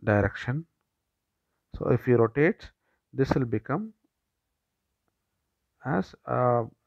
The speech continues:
a plane like this. So this will be horizontal plane and this will be the vertical plane. So in this, as you can see,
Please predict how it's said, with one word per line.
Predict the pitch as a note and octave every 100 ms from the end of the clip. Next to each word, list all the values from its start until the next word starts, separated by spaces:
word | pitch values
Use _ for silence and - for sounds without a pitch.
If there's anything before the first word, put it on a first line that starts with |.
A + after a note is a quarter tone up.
| _
a | C#2+ C2 B1+ - _ _ _ _ _ _ _ _ -
plane | B2+ B2+ A#2+ -
like | - G2+ F#2+
this. | - - - _ _ _ _ _ _
So | A2
this | A2+
will | A#2
be | A2 A2+
horizontal | G#2+ G#2 A2 G#2+
plane | - A#2+ F3+
and | A2+
this | G2+ -
will | F#2
be | G#2+ G#3 _ _ _ _ _ _ -
the | A2+ G#3+ - _
vertical | A2+ G#2 G2 E2+
plane. | - E2+ - _ _ _ _ _ _ _ _ _ _ _ _ _ _ _ _ _ _
So | - -
in | F3 F#3
this, | D3+ F#3 - - _ _ _ _ _ -
as | D3
you | D3+
can | D3+ D3
see, | - F3+ C#3+ E3+